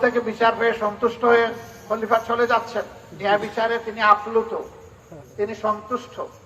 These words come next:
আবার যে লোকের হাতে তলোয়ার আছে, সেও জানে যে এই তলোয়ারটা আমার না, এটা ঠিকই খলিফার তলোয়ার।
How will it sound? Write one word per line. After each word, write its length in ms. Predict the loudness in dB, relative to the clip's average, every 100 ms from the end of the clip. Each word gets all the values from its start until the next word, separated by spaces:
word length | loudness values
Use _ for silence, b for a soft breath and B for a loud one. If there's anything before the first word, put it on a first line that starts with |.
| -20 -20 -20 -20 -20 -20 -20 -20 _ -20 -10
আবার 340 | 0 6 6 6 2 -12 -16 -18 -4
যে 100 | -2
লোকের 340 | 0 -2 0
হাতে 260 | 2 2 0 -2
তলোয়ার 340 | 0 8 8
আছে, 200 | 8 2 -4
সেও 200 | 2 2
জানে 260 | 2 0 0
যে 80 |
এই 60 | 0
তলোয়ারটা 500 | 2 6 6 6 2
আমার 200 | 2 0
না, 100 | -2
এটা 220 | -4 -4 -4
ঠিকই 300 | -8 -6 -4
খলিফার 360 | -2 0 2 0 -2
তলোয়ার। 460 | -6 -6 -8 -12